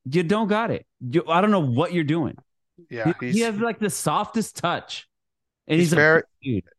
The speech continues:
Speaker 2: he's very annoying to watch.
Speaker 1: I, yeah, I'm not, not a fan. Not a fan. And the fact that he cried like a fucking baby,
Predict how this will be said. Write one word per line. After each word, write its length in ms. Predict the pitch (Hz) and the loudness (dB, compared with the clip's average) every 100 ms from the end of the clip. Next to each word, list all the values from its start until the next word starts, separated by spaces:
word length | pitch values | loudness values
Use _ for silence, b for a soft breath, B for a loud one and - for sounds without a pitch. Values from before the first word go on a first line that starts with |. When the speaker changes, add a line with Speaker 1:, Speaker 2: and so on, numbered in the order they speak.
| _ - | _ -12
Speaker 2:
he's 200 | 139 139 | -10 -2
very 320 | 151 151 143 | 2 4 4
annoying 300 | 127 120 113 | 0 -4 -4
to 80 | 107 | -10
watch. 400 | 107 - - - _ _ _ _ _ | -12 -12 -14 -16 _ _ _ _ _
Speaker 1:
I, 280 | 113 117 120 | -6 -4 -4
yeah, 320 | 104 104 82 - | -4 -4 -6 -4
I'm 240 | 110 110 | -2 0
not, 380 | 101 98 92 - _ _ _ _ _ _ | 0 0 0 -4 _ _ _ _ _ _
not 260 | 107 120 120 | 2 4 4
a 40 | |
fan. 360 | 104 101 71 67 - | 2 -2 -2 -6 -8
Not 200 | - 98 | 0 2
a 40 | 101 | 2
fan. 260 | 80 76 - | 0 -4 2
And 180 | 135 139 | 4 4
the 120 | 139 | 4
fact 340 | - 151 170 | 2 0 2
that 240 | 190 156 B B - | 2 2 B B -2
he 200 | 160 147 | -2 0
cried 360 | - 131 151 | 0 0 2
like 140 | 165 139 | -2 -4
a 80 | - | -6
fucking 360 | 127 131 156 117 | -6 -2 0 0
baby, 520 | 101 110 120 98 80 | 0 0 0 -2 -4